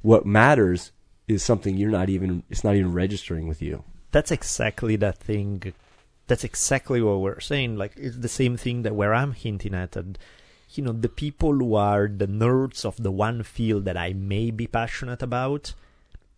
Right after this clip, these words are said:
Speaker 2: are not necessarily people I wanna associate with, because the way they approach it is exactly the way this guy
Speaker 1: Yeah.
Speaker 2: approaches skateboarding. It's like, "By some crazy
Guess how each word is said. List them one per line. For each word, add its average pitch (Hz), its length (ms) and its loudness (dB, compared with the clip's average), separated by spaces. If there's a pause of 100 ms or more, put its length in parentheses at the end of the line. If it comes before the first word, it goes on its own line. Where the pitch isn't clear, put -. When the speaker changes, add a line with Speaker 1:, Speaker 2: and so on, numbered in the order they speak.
Speaker 2:
are 117 180 -4
not 123 280 -6
necessarily 127 580 -4
people 120 280 -6
I 113 60 -2
wanna 113 280 0
associate 131 520 -4
with, 82 220 -6
because 104 360 -2
the 101 120 2
way 113 160 4
they 110 200 4
approach 131 540 0
it 147 260 -6
is 104 160 -8
exactly 107 520 0
the 104 100 4
way 101 180 4
this 104 240 -4
guy 98 220 0
Speaker 1:
Yeah. 95 100 -2
Speaker 2:
approaches 95 480 -4
skateboarding. 87 720 -4 (600)
It's 131 120 -6
like, 127 140 -4 (1080)
"By 135 240 -2
some 135 400 -4 (240)
crazy 151 760 0